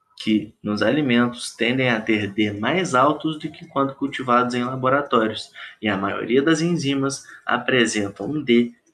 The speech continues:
e Z em faixa similar à dos organismos. Tem-se também o valor de F, que representa, por sua vez, o tempo em minutos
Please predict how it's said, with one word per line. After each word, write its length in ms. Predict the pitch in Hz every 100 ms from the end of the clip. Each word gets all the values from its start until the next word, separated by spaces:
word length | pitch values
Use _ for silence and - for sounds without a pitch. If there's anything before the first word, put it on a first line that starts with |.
| -
e 140 | 180
Z 380 | 170 123 131 135 _ -
em 140 | 131
faixa 400 | 131 - - -
similar 800 | - - 151 175 175 123 120 120 - -
à 80 | 110
dos 200 | 110 110
organismos. 760 | 104 113 107 101 101 104 - _ _ _ _ _ _ _ _ - - - - _
Tem-se 320 | 110 127 -
também 500 | 147 123 117 127 - - -
o 80 |
valor 320 | 101 98 104 107
de 180 | - -
F, 500 | 117 120 117 - - _
que 140 | - 107
representa, 580 | 113 117 147 113 101 95
por 180 | 107
sua 240 | - 131 143
vez, 380 | 131 143 117 - - -
o 100 | 135
tempo 440 | 131 - 107 107
em 100 | 110
minutos 720 | 165 180 123 143 147 - -